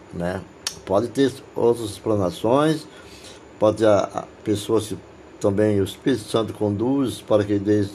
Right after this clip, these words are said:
uma explanação de mais lógicas, categóricas, mas a que eu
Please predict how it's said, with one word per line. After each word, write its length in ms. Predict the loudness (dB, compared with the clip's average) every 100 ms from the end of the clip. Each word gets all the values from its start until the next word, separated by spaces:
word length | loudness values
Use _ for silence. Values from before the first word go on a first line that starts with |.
| -10
uma 120 | -8 -8
explanação 680 | -6 -6 -4 -4 -4 -6
de 140 | -6 -8 -6
mais 540 | -2 -2 -2 -6 -12 -18 -20 -20 -20 -20 -20 -20 -20 -20 -8
lógicas, 680 | 0 4 4 2 -4 -6 -10 -12 -20 -20 -20
categóricas, 800 | -12 -8 0 4 4 4 -2 -10 -14 -20 -20 -20 -20 -20 -20 -20 -10
mas 480 | 0 4 4 2 -2 -16 -20 -20 -20 -6
a 320 | 0 2 0 -2 -12 -20 -20 -18
que 120 | 0 6
eu 360 | 6 6 2